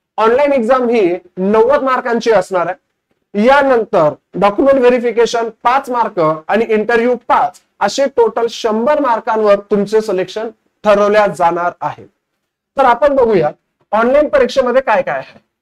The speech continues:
जर तुम्हाला image clear दिसत नसेल तर इन्फॉर्मेशन कडे लक्ष द्या. जर तुम्हाला बोर्डवरली image clear दिसत नसेल तर इन्फॉर्मेशन कडे जास्तीत जास्त लक्ष असू द्या,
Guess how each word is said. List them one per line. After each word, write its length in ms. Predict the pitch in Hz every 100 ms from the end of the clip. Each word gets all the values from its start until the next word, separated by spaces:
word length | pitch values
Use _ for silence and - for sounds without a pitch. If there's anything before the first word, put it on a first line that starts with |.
| _ -
जर 200 | 165 269
तुम्हाला 440 | 269 262 254 202 175 - _ _
image 400 | 202 247 302 -
clear 280 | 254 269 262
दिसत 360 | 226 220 247 220
नसेल 480 | 208 208 139 120 _
तर 300 | _ - 247
इन्फॉर्मेशन 800 | 233 214 214 277 269 254 277
कडे 260 | 277 277 262
लक्ष 200 | 202 -
द्या. 280 | 202 175 143 160 _ _ _ _ _ _ _ _ -
जर 140 | 208
तुम्हाला 300 | 220 233 233
बोर्डवरली 540 | 220 214 240 233 240 233
image 280 | 220 233 -
clear 260 | 220 226
दिसत 340 | 208 208 226 233
नसेल 380 | 233 226 151
तर 360 | 160 _ _ 240
इन्फॉर्मेशन 680 | 220 208 254 247 247 240 247
कडे 200 | 262 240
जास्तीत 280 | 208 233 220
जास्त 260 | 220 226
लक्ष 220 | 220 190 220
असू 240 | 208 220
द्या, 180 | 190